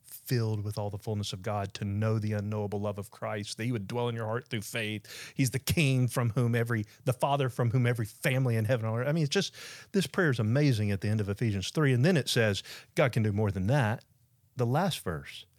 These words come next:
"To him," that's the Father, "be the glory in Christ and in the church to all generations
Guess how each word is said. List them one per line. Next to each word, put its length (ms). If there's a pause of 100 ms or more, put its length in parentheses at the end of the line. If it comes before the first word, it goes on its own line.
(540)
"To 240
him," 520
that's 280
the 100
Father, 460 (960)
"be 180
the 140
glory 580 (340)
in 300
Christ 720 (800)
and 320
in 140
the 100
church 720 (500)
to 220
all 200
generations 960